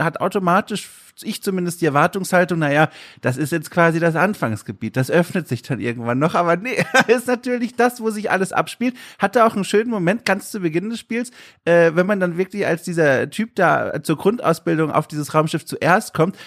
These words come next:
dann bekommt man so ein kleines Tutorial, dann lernt man, wie man das Spiel eigentlich steuert und bedient. Das ist auch eigentlich alles ganz nett gemacht. Und dann heißt es so, "Und jetzt wähl dir einen Auftrag." Und dann sind da so drei Durchgänge und das finde ich übrigens auch so toll, dass das immer so in dieser Zeit so räumlich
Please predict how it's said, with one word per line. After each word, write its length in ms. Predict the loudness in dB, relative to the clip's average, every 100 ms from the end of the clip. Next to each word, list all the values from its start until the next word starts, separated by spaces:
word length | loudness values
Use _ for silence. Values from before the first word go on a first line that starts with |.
| -4
dann 260 | 2 2 0 -4
bekommt 400 | -8 -4 -2 -2
man 100 | -2
so 80 |
ein 60 | -2
kleines 220 | -2 -2
Tutorial, 580 | -6 -4 0 4 4 4
dann 200 | 2 4
lernt 240 | 4 4 0
man, 120 | -2
wie 60 |
man 120 | 0 -2
das 120 | -2
Spiel 180 | -6 -4
eigentlich 220 | -4 -4
steuert 340 | 0 0 0
und 100 | -4
bedient. 360 | -8 -6 -6 -6
Das 80 | -8
ist 180 | -6
auch 60 | -4
eigentlich 600 | -4 -4 -6 -8 -10 -8
alles 220 | -6 -6
ganz 240 | -6 -8 -6
nett 180 | -6
gemacht. 300 | -4 -2 -2 -6 -20 -20 0
Und 160 | 2 4
dann 160 | 2 2
heißt 300 | 2 0 -4
es 100 | 0
so, 180 | 0 0 -10 _
"Und 160 | 0 2
jetzt 280 | 0 0 0
wähl 200 | 0 0
dir 200 | 0 2
einen 280 | 2 2
Auftrag." 600 | 2 0 -2 -6 -4 -4 -4
Und 80 | 0
dann 140 | 0
sind 160 | 0 -2
da 80 | 0
so 160 | -2
drei 340 | -2 0 0 2
Durchgänge 640 | 2 2 0 -2 0 0
und 160 | 0
das 140 | -2 -2
finde 200 | -2 -2
ich 60 |
übrigens 320 | -2 -4 -4 -2
auch 160 | -2
so 100 | -2
toll, 400 | -2 2 2 2 -4 -2
dass 180 | -2 0
das 140 | -2
immer 240 | 0 0
so 220 | 2 2 0
in 100 | -2
dieser 240 | -2 -4
Zeit 340 | -2 -2 -2 -6 -20 -4
so 140 | -2
räumlich 300 | 4 4 4